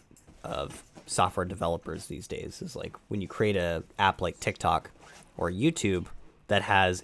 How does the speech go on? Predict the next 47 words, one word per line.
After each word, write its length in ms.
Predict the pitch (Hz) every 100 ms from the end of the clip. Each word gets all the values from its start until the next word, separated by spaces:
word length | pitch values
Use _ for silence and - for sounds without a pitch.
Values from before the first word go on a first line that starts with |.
| -
a 300 | 90 87 101 -
shit 480 | - - 180 175
ton 220 | - 110 98
of 140 | 87
data 420 | 98 87 82 85 - _ _ _
added 260 | 98 98 92
to 140 | 98
it 120 | 85 -
every 260 | 95 82 85
day. 360 | - 82 90 - _ -
There's 120 | 131
some, 180 | 330 - - - -
there's 160 | 143 -
some 140 | 180
statistic, 600 | - 107 - 120 95 -
like, 240 | 90 87
there's, 220 | 98 98 101
like, 240 | 87 - - _ _ -
eight 180 | 107 -
terabytes 540 | - 95 92 92 85
of 100 | 92
data 240 | 87 85 90
uploaded 400 | 90 - 92 85
to 120 | 76 90
YouTube 400 | 82 - 85 73
a 60 |
day 240 | - 62 62
or 140 | -
something. 480 | - - - - 107 -
That's 160 | 131
a 60 | -
lot 260 | 110 101 87
of 60 |
fucking 340 | - 95 - -
data. 380 | 85 - 98 - - - - - -
And 100 | 113
if 100 | 110
you're 80 | 117
trying 220 | 170 156
to 160 | 101 - _ _ _ _ -
parse 340 | - 101 -
through 240 | - 101 104
that 280 | 117 123 -
as 160 | 101
a 80 | 82
search 360 | - 104 131 -
engine, 460 | 151 160 185 185